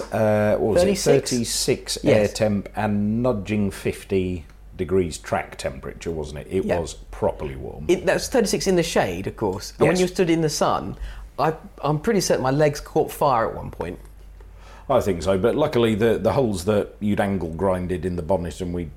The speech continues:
Speaker 1: tacked the vents onto it and just that, that little bonnet lifter
Speaker 2: Mm.
Speaker 1: kit, and only a very small amount of fluids leaked out of the car.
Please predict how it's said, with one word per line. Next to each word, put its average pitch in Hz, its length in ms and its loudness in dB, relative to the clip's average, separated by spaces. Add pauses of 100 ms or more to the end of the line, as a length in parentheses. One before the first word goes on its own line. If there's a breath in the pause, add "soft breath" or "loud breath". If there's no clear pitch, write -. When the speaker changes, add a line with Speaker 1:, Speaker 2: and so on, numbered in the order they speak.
(120)
Speaker 1:
tacked - 220 -6
the 92 80 -2
vents 85 340 -2
onto 90 300 -4
it 87 60 -2
and 92 120 -4
just 95 200 -2
that, 98 220 0
that 98 180 0
little 101 260 -2
bonnet 82 380 -4
lifter 78 180 -6
Speaker 2:
Mm. 113 160 -2
Speaker 1:
kit, 87 320 -6 (320 loud breath)
and 95 380 0 (580)
only 185 220 4
a 117 40 4
very 98 460 0
small 135 560 2
amount 80 320 -4
of 76 80 -10
fluids 82 380 -4
leaked 95 260 -2
out 143 220 0
of 71 80 -12
the 76 80 -10
car. 67 300 -8